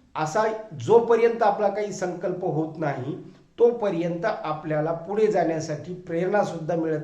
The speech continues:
नाही आणि ती प्रेरणा किंवा तो विचार आपण अशा आजच्या या, अ, स्वागताच्या दिनी तुम्हाला घेणं अपेक्षित आहे.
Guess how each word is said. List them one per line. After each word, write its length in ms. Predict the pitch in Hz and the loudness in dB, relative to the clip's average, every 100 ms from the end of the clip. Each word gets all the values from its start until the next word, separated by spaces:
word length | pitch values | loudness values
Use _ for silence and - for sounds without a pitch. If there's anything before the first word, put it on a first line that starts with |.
| - | -6
नाही 280 | 127 117 - - _ _ - | -8 -8 -10 -18 _ _ -8
आणि 260 | 165 180 165 | -2 0 0
ती 240 | - 240 | -2 -6
प्रेरणा 560 | - 165 156 147 147 143 | -2 0 0 0 -2 -4
किंवा 280 | 156 156 156 - | -4 -2 -2 -2
तो 140 | 214 | 0
विचार 480 | 214 165 156 185 185 185 - - | 0 -2 -2 0 -2 -4 -12 -8
आपण 320 | 147 170 175 - | -6 -4 -6 -6
अशा 440 | 151 - 180 - - | -6 -2 -2 -2 -4
आजच्या 480 | 160 160 160 - 156 | -4 -2 -4 -2 -2
या, 360 | 147 156 190 190 - - - 120 117 | 0 -2 -2 -6 -12 -20 -20 -12 -6
अ, 200 | 117 120 | -6 -6
स्वागताच्या 720 | - 165 185 214 185 170 175 | -2 0 2 2 2 2 0
दिनी 340 | 147 151 151 | -2 0 -2
तुम्हाला 360 | 151 139 139 151 170 - - | -4 -4 -4 -6 -8 -16 -12
घेणं 360 | 113 147 175 - - - | -4 0 0 0 -4 -6
अपेक्षित 520 | 147 190 - 170 147 | -4 -4 -4 -4 -6
आहे. 140 | 127 | -6